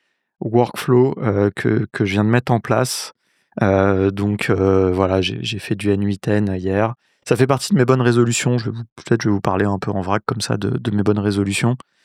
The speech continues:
Euh, une, une de mes résolutions pour cette année, c'est de, d'utiliser exclusivement N huit N pour différentes raisons, mais la raison principale, c'est pas forcément une histoire de N huit N, c'est mieux que Make, que Zapier. C'est plus que, bah, j'aimerais maîtriser autant N huit N que je maîtrise Make et Zapier.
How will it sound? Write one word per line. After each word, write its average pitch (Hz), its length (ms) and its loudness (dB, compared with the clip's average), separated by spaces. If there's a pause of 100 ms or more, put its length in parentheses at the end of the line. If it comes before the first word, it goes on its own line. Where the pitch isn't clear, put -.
(320)
Euh, 104 340 4
une, 131 280 0
une 123 140 -2
de 117 80 2
mes 110 100 2
résolutions 107 500 0
pour 120 140 -6
cette - 220 -2
année, 113 180 2
c'est 110 220 0
de, 98 180 4
d'utiliser 101 460 0
exclusivement 107 520 -2
N 107 120 0
huit 101 160 -4
N 120 220 2 (720)
pour 123 160 2
différentes 113 340 0
raisons, 139 320 2
mais 143 100 4
la 113 120 4
raison 113 180 2
principale, 131 540 0
c'est - 160 -6
pas 135 120 -4
forcément 127 560 0
une 117 120 0
histoire 117 480 2
de 104 260 0
N 104 160 2
huit 98 160 -6
N, 107 140 0
c'est - 160 -6
mieux 101 240 -2
que - 120 -4
Make, 95 340 -4
que 92 100 -6
Zapier. 98 380 0 (540)
C'est - 200 -4
plus 123 240 0
que, 113 400 4 (280)
bah, 107 140 -2
j'aimerais 107 320 2
maîtriser 110 640 2
autant 113 300 -2
N 104 100 0
huit 101 160 -4
N 107 160 0
que 101 120 -8
je 90 120 -6
maîtrise 98 380 -6
Make 95 220 -2
et 101 40 0
Zapier. 98 360 2